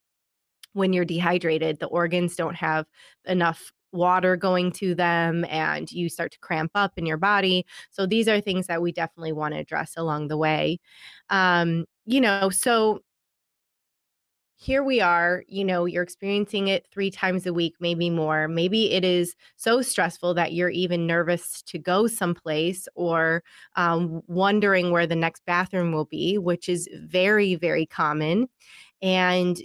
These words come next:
you know, he-, there's a lot of things that play a part into this. But the first thing that I wanna discuss is how we get to the place of chronic diarrhea. Like, how does it even begin, right? So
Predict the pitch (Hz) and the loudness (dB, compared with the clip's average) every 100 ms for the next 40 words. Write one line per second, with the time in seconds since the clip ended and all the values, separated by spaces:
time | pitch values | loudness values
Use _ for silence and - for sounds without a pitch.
0 | - 190 190 180 175 - - - _ 165 | -8 -2 2 2 0 -4 -14 -16 _ -2
1 | 196 202 202 185 196 202 262 - 208 185 | 0 2 0 0 2 2 2 0 -2 -2
2 | 170 - 175 165 - 160 160 160 160 - | -6 -4 -2 -2 -2 -2 -2 -6 -6 -8
3 | 175 - 180 202 - - 269 311 - 214 | -8 -6 -6 -6 -6 0 2 2 -2 -2
4 | 196 185 180 175 170 170 160 170 - 165 | 0 2 2 2 2 0 -2 -6 -4 -2
5 | 156 - - - - 208 196 - 220 220 | -2 -4 -16 -20 -4 -2 -2 -2 2 2
6 | 240 247 254 - _ _ 208 185 170 226 | 4 2 0 -4 _ _ -2 -2 0 -2
7 | - - 240 226 220 - 180 175 175 - | -4 -4 -2 0 -4 -2 0 0 -2 -6
8 | 175 170 160 - 175 160 160 156 151 135 | -2 0 -2 -4 -2 0 -2 -2 -2 -2
9 | 131 - - 185 - - _ - 226 226 | -4 -8 -4 -4 -6 -16 _ -6 0 2
10 | 254 220 214 185 185 165 139 165 - 185 | 2 2 2 2 0 -2 -2 -4 -6 -12
11 | - 175 165 185 - _ _ _ - - | -12 -4 0 0 -2 _ _ _ -20 -20
12 | - _ - 226 208 208 190 | -20 _ -2 2 4 2 0